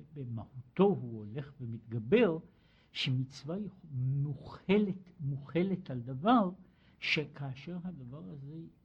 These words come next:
ניתן ל-, לתפיסה של מצווה. זאת אומרת, ב-, ב-, במשמעות הזו אפשר לומר כך,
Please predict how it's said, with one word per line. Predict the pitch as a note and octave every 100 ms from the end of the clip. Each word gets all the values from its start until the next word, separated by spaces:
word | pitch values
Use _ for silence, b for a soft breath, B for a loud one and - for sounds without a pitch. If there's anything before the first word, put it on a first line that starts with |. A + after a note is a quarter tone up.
| _ _ _ _ _ _ D3
ניתן | C#3 C#3 - - - F3 B3 C#4 - -
ל-, | D3+ D3 E3 C3+
לתפיסה | - - C3+ - C#3
של | C#3 C3
מצווה. | B2 A#2+ - G#2 F#2
זאת | - _ _ _ -
אומרת, | C#3 - - F3+
ב-, | B2 A#2+ A#2+
ב-, | B2+ A#2
במשמעות | A2+ G#2 G#2+ - B2+ F#3+ A3+ G#3+
הזו | B2+ E3+ D#3+
אפשר | F3 C3
לומר | C3 B2 A#2
כך, | - A2+ -